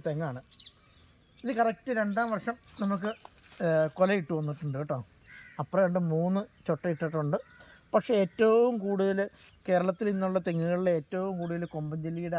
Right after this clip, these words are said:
ആക്രമണം ഉണ്ടാകുന്ന ഒരു തെങ്ങാണിത്. ഈ തെങ്ങ് എവിടെ ഉണ്ടെന്ന്, ഈ തെങ്ങ് എവിടെ നട്ടാലും കൊമ്പൻ ചെല്ലി ഈ പ്രദേശത്തൂടെ എവിടെ പോയാലും ഇതിൽ വന്ന് കയറും. അങ്ങനെ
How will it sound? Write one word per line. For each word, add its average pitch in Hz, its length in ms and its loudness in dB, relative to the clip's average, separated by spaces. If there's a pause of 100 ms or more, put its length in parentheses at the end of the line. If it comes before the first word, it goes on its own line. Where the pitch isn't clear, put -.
ആക്രമണം 151 460 -6
ഉണ്ടാകുന്ന 143 400 -4 (140)
ഒരു 151 160 -4
തെങ്ങാണിത്. 131 420 -8 (500)
ഈ 233 120 -4
തെങ്ങ് 226 260 -2
എവിടെ 220 300 0
ഉണ്ടെന്ന്, 202 340 -2 (400)
ഈ 226 100 -4
തെങ്ങ് 214 200 0
എവിടെ 208 260 2
നട്ടാലും 185 420 0
കൊമ്പൻ 175 280 -2
ചെല്ലി 190 220 -2
ഈ 175 100 -6
പ്രദേശത്തൂടെ 165 540 -2
എവിടെ 165 240 -2
പോയാലും 151 260 -4
ഇതിൽ 147 200 -2
വന്ന് 139 180 -4
കയറും. 120 240 -8 (480)
അങ്ങനെ 190 240 -2